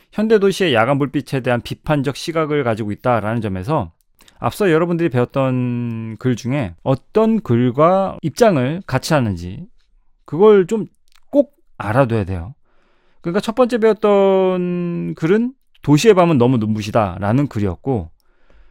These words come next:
그다음에 두 번째 글은 밤이 아름다운 도시, 둘 다 선생님이 모두 강의를 예전에 올렸었습니다. 어느 쪽과 이게 입장이 부합하는 것이라 볼 수 있겠습니까?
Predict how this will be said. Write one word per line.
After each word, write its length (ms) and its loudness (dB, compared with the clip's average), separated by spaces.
그다음에 400 2
두 180 0
번째 300 2
글은 260 2
밤이 280 2
아름다운 380 4
도시, 380 -8
둘 180 -2
다 160 4
선생님이 280 0
모두 260 -2
강의를 560 -2
예전에 280 -2
올렸었습니다. 840 -6
어느 240 4
쪽과 1000 2
이게 280 -2
입장이 500 0
부합하는 420 0
것이라 240 -2
볼 160 -6
수 140 -10
있겠습니까? 600 -8